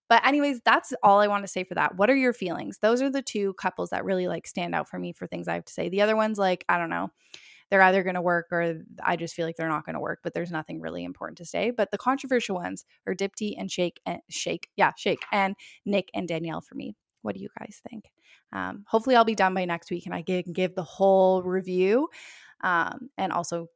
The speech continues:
see everyone on social media. I always look forward to that 'cause I'm pretty sure Love and Bli-, Love is Blind is filmed, like, a few years ago. So I'm excited to see who's still together.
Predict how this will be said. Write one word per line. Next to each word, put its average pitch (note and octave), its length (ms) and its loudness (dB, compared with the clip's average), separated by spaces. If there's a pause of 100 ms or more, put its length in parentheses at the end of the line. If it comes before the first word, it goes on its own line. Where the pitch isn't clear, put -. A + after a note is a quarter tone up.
see - 200 -2
everyone F3 260 -4
on F3 80 -10
social - 320 -10
media. - 340 -12
I - 40 -2
always E3 180 -4
look - 160 -14
forward - 160 -16
to - 120 -12
that - 120 -8
'cause G#3+ 80 -6
I'm A#3 80 2
pretty C4 160 0
sure E4 160 0
Love G3+ 160 4
and G3 140 -6
Bli-, F#3 340 -2
Love F#3 160 -2
is F#3 100 -8
Blind F3+ 240 -6
is F3 120 -14
filmed, F3 260 -4
like, D#3+ 200 -8 (420)
a F#3+ 80 -4
few F#3+ 140 -4
years E3+ 220 -4
ago. - 220 -10
So - 220 -12 (120)
I'm F#3+ 120 -6
excited - 300 -10
to - 40 -16
see - 220 -16
who's - 140 -20
still - 200 -20
together. - 180 -20